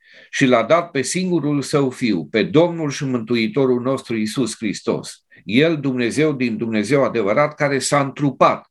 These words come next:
s-a făcut om ca să poată să sufere și să moară pe cruce în locul nostru. În loc să plătim noi plata pentru păcatele noastre, a plătit-o El murind pe cruce în locul nostru.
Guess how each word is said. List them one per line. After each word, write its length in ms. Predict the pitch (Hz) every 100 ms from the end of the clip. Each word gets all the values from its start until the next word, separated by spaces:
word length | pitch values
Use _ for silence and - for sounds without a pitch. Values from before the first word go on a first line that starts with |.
| _ _ _
s-a 220 | - 127
făcut 460 | 127 113 208 208 -
om 360 | 135 143 165 170 _ _ _
ca 160 | - 139
să 200 | - 131
poată 420 | 110 190 196 175
să 220 | 156 160
sufere 760 | 135 - 190 131 120 120 139 - - _
și 200 | - 135
să 180 | 131 120
moară 540 | 120 156 190 196 156
pe 240 | - 123 107
cruce 640 | 120 110 110 170 180 180 _ _ _
în 200 | 151 151
locul 380 | 208 208 180 165
nostru. 580 | 147 104 - - - _ _
În 180 | 123 131
loc 200 | 202 208
să 160 | 175
plătim 480 | 143 143 135 170 147
noi 400 | 139 190 202 147 -
plata 440 | 147 156 151 123
pentru 360 | 120 113 113 117
păcatele 600 | 113 139 143 131 110 104
noastre, 600 | 92 90 107 151 170 170 - - -
a 140 | 151
plătit-o 560 | 147 151 151 214 196 190
El 220 | 202 160
murind 500 | 131 131 139 175 156
pe 140 | 135
cruce 380 | 123 151 151 143
în 100 | 127
locul 360 | 131 127 123 110
nostru. 520 | 110 76 - 50